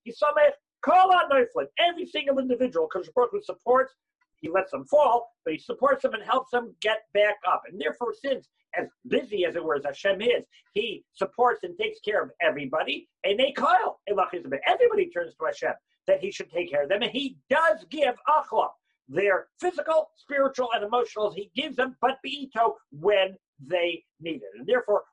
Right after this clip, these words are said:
we proclaim, notwithstanding whatever might be going on in your life, that Hashem is clearly Posech Hasidecha. He opens his hands, Masbiya L'chol Chai, and he gives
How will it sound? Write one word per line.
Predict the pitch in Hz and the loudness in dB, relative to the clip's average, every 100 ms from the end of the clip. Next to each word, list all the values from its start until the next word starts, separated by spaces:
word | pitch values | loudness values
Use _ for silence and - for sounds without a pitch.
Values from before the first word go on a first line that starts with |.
| _ | _
we | 202 202 | -6 -4
proclaim, | - 143 143 185 202 214 - _ | -6 -6 -4 0 0 0 -8 _
notwithstanding | 135 175 196 - 175 - 175 160 | -6 -2 -2 -2 -8 -6 -6 -6
whatever | 151 180 311 320 | -4 -2 -2 -4
might | 254 | -4
be | 147 | -6
going | 135 127 123 | -8 -8 -8
on | 120 | -12
in | 123 | -12
your | 117 120 | -14 -8
life, | 127 135 _ _ 139 | -8 -8 _ _ -8
that | |
Hashem | 143 139 240 240 - | -8 -4 0 -2 -2
is | 147 - _ - | -12 -14 _ -12
clearly | 165 185 269 302 285 269 - _ | -6 0 2 4 2 -2 -10 _
Posech | 190 - 202 196 | -6 -2 -2 -2
Hasidecha. | 180 165 165 143 143 147 - - | -4 -6 -8 -6 -6 -4 -6 -10
He | - 170 | -4 0
opens | 269 226 180 | 0 -2 -12
his | 165 - | -16 -8
hands, | 147 135 - _ - | -8 -8 -12 _ -8
Masbiya | 147 147 _ 208 196 170 | -8 -8 _ -4 -2 -2
L'chol | 151 - 254 269 254 - | -6 0 2 4 2 -2
Chai, | 120 - 135 _ _ | -4 -4 -6 _ _
and | 160 156 | -6 -6
he | 160 170 | -6 -14
gives | 143 | -12